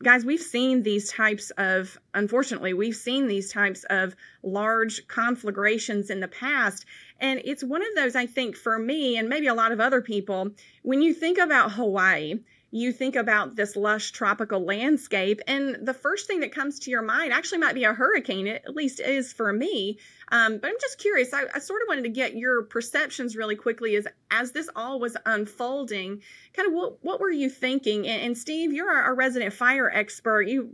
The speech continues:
spent a, a career, uh, fighting fires, working with CAL FIRE, and, and now we just kinda wanna hear what your perspective was on that.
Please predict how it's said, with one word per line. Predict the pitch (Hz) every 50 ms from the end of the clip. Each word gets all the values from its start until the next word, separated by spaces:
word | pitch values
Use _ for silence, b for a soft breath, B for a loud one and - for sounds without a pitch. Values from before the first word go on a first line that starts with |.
| -
spent | - - - 262 220 -
a, | 202 196 190 185 -
a | 190 202
career, | - - - 226 214 214 262 311 320 254 190 202 190 B B B B B B
uh, | 254 -
fighting | - - 240 254 277 262 226 226
fires, | - 247 247 254 254 254 254 240
working | 220 233 269 277 285 254
with | 214 208
CAL | - - 247 240 233 233
FIRE, | - 240 233 226 233 233 233 226 233 233
and, | 226 - 196 196 190 190
and | - 208 208 208
now | 226 247 254 254 233 180
we | - 202 226
just | 247 285 - -
kinda | 349 285 247 233
wanna | 233 233 233 226
hear | 233 240 247 247 240 233 214
what | 202 240 254 -
your | 202 226 233
perspective | 233 208 202 - - 196 185 - - 190 185 185
was | 185 175 175 170 175
on | 170 170 160
that. | 175 165 165 165